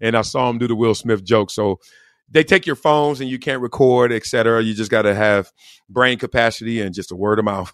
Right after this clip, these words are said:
<laughs> I was telling all my boys, "Oh, he ain't, he ain't done with Will Smith." And I'm all team Chris Rock on this one, y'all. So don't even ask. Don't ask me to be balanced. I actually was balanced. That's how I became team Chris Rock, 'cause he's just all right on this one. Not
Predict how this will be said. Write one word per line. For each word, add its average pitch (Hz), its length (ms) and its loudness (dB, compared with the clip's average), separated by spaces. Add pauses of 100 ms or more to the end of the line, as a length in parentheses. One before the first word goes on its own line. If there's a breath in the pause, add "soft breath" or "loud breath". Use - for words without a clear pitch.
<laughs> - 120 2
I 135 100 2
was 123 140 -4
telling 139 180 -4
all 123 80 -4
my 120 100 -4
boys, 117 280 -4 (280 loud breath)
"Oh, 147 200 0
he 277 280 -2
ain't, 180 260 -2 (540)
he 285 240 -4
ain't 202 200 -2
done 202 360 2
with 127 140 -2
Will 123 240 -2
Smith." 143 360 -2 (480)
And 180 160 0
I'm 226 200 6 (180)
all 226 360 8
team 202 400 -2
Chris 170 360 0
Rock 135 280 2
on 113 160 -2
this 107 220 -4
one, 90 180 -14
y'all. 87 220 -8
So - 200 -8
don't 135 300 2
even 135 220 -2
ask. 113 360 -2 (360 loud breath)
Don't 139 220 2
ask 143 240 0
me 139 80 -2
to 135 80 -4
be 135 100 0
balanced. 117 520 -6
I 165 180 4
actually 151 220 -4
was 135 220 0
balanced. 117 320 -4
That's 110 140 -6
how 107 120 -4
I - 20 -4
became 107 360 -6
team 113 220 -4
Chris - 260 -6
Rock, 127 220 2
'cause 95 160 -12
he's 104 160 -12
just - 180 -16 (120)
all 95 280 0
right 113 300 2
on 92 160 -10
this 82 220 -16
one. 65 120 -20 (320 soft breath)
Not 147 240 0